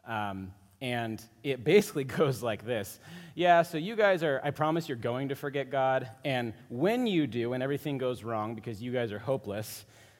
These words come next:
repent and return and he will restore you. But it's gonna happen over again.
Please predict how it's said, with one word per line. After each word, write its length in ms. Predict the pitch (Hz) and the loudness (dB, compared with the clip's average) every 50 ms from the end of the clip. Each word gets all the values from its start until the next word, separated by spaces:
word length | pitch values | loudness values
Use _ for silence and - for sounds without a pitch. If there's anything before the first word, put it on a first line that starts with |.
| _ _ _ | _ _ _
repent 360 | - 135 - - 170 202 202 175 | -6 -4 2 4 4 4 6 4
and 100 | 175 156 | 2 2
return 380 | 139 - - 170 170 160 147 | 0 0 0 2 2 2 2
and 100 | 131 123 | 0 0
he 140 | 117 147 165 | 0 2 2
will 120 | 160 143 | 4 2
restore 380 | 127 120 113 - - 151 143 127 | 2 0 -4 -4 -2 0 0 0
you. 140 | 113 104 104 | 0 -2 -4
But 140 | 95 117 120 | -4 -4 -4
it's 100 | 117 - | -4 -2
gonna 200 | 160 151 139 135 | -2 -2 0 2
happen 300 | 139 139 131 - 123 127 | 2 2 2 2 0 -4
over 280 | 131 127 101 113 113 | -2 -2 -2 -2 -4
again. 340 | 113 104 107 104 101 104 | -4 -4 -4 -6 -6 -6